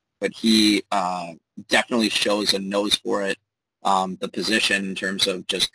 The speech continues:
shooting the gap, stopping the run in the backfield. I mean, I think the guy had, like, a hundred twenty-eight tackles his last year at Wyoming. He was all conference. Um, but the better news for him is he went to a team that's absolutely bereft of talent in Atlanta.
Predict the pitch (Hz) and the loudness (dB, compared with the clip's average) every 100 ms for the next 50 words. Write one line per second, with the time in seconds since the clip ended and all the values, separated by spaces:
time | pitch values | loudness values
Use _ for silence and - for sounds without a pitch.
0 | _ _ - 127 110 98 110 101 101 107 | _ _ -2 2 2 2 4 4 4 2
1 | _ _ - - 110 98 107 98 104 101 | _ _ -2 0 2 0 -2 -2 -2 -2
2 | 95 90 95 95 - 110 101 101 90 101 | -4 2 4 4 2 0 2 0 -2 -4
3 | 98 90 - 95 - 80 92 85 - - | -4 -4 -6 -8 -4 0 2 2 -4 -6
4 | 104 85 - 85 90 - 90 85 85 80 | -4 -4 -6 -6 -6 -4 -2 -2 -4 -8
5 | - 78 73 - 76 - 62 69 73 69 | -4 -2 0 0 -2 0 0 0 -2 -4
6 | 64 - - - - 87 92 78 80 87 | -8 -8 -6 -4 -4 0 -2 -2 -4 0
7 | - - - _ _ - 87 80 78 - | -2 -4 -20 _ _ -4 0 0 -2 -6
8 | - _ _ _ _ _ _ _ _ _ | -12 _ _ _ _ _ _ _ _ _
9 | 107 90 92 - 131 151 123 113 101 - | 0 0 -2 2 4 6 6 4 2 0
10 | 95 117 104 92 113 107 101 107 - - | 2 2 2 0 2 0 0 -2 -2 -4
11 | 95 - 110 101 92 - - 98 85 - | -4 -2 -2 -2 -6 -8 2 2 4 0
12 | 104 101 98 92 95 95 95 - - - | 0 -4 -6 -6 -4 -2 -2 -6 -14 -2
13 | 92 90 90 - _ 101 92 85 92 95 | -2 -2 -8 -12 _ -8 -6 -2 2 2
14 | 90 87 | 2 -4